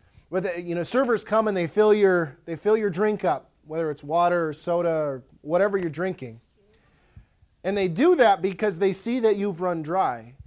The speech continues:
And we also need to understand in our own life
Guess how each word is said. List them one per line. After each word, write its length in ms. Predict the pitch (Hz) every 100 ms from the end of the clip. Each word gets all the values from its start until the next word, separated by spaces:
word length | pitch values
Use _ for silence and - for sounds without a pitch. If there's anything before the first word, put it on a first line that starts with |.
| - _ -
And 180 | 175 190
we 220 | 277 269
also 400 | 226 240 247 208
need 240 | 185 185
to 100 | 180
understand 920 | 180 175 160 - 165 156 151 143 131 - _ _ -
in 140 | 185
our 180 | 165 170
own 280 | 180 202 196
life 480 | 160 143 135 -